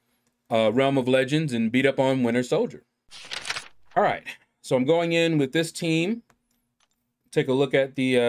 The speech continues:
synergies that I have active. So I've got this one active, increasing his critical rating. Uh, I've got this one active. While locked on, special one inflicts energy vulnerability, uh, decreasing energy resistance by fifteen percent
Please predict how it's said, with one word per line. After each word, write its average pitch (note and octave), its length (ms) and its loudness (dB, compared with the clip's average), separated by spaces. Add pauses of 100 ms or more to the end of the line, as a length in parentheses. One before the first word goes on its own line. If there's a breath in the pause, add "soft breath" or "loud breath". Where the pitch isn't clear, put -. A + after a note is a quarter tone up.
synergies D3 520 -2
that C3+ 80 -2
I C3 80 0
have B2+ 140 2
active. C#3 520 -2 (840)
So A#2+ 120 0
I've A2+ 100 2
got A#2 160 4
this D3+ 180 0
one D3 120 2
active, C#3+ 400 0
increasing C3+ 480 -2
his B2+ 140 -2
critical C#3+ 400 0
rating. C#3+ 520 0 (760)
Uh, A2+ 220 0
I've G#2 80 -2
got A2+ 180 2
this D3+ 200 -2
one C#3+ 120 2
active. C3+ 560 2
While A2+ 220 2
locked C3+ 320 0
on, C3 460 0
special B2+ 360 -2
one B2+ 320 2
inflicts A#2+ 440 -4
energy B2 360 0
vulnerability, A#2 920 0 (480)
uh, A2 140 2
decreasing C#3+ 560 -2
energy C#3 340 0
resistance D3 680 -2
by G#2+ 160 0
fifteen B2+ 400 -4
percent G3 460 -2